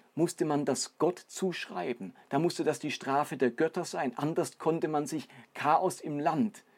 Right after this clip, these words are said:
oder auf der Welt nicht vorstellen. Anders konnte man das nicht einordnen. Die großen Verursacher für alles waren immer Gott oder die Götter. Und wir geben heute natürlich nicht mehr Gott die Verantwortung dafür mit unserer heutigen Erkenntnisebene,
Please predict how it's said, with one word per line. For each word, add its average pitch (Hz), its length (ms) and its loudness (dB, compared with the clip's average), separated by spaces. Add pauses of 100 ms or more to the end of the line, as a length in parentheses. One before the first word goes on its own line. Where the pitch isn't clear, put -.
(120)
oder - 180 2
auf 151 140 -4
der 143 160 2
Welt 135 260 4 (220)
nicht 151 220 -2
vorstellen. 170 520 2
Anders 139 380 -2
konnte 156 220 -2
man 143 160 -2
das 139 160 2
nicht 139 260 -2
einordnen. 147 640 0 (240)
Die 156 100 0
großen 180 460 10
Verursacher 185 640 4
für 170 220 0
alles 143 260 2
waren 160 240 4
immer 190 300 4
Gott 170 320 2
oder 175 200 2
die 143 140 -2
Götter. 190 400 -2 (1500)
Und 143 220 6
wir 247 160 10
geben 180 320 8
heute 175 160 2
natürlich 170 340 2
nicht 185 360 4
mehr 185 160 2
Gott 151 320 0
die 160 100 -8
Verantwortung 135 560 2
dafür 131 380 2
mit 123 120 4
unserer 135 360 -2
heutigen 170 280 4
Erkenntnisebene, 139 1000 -2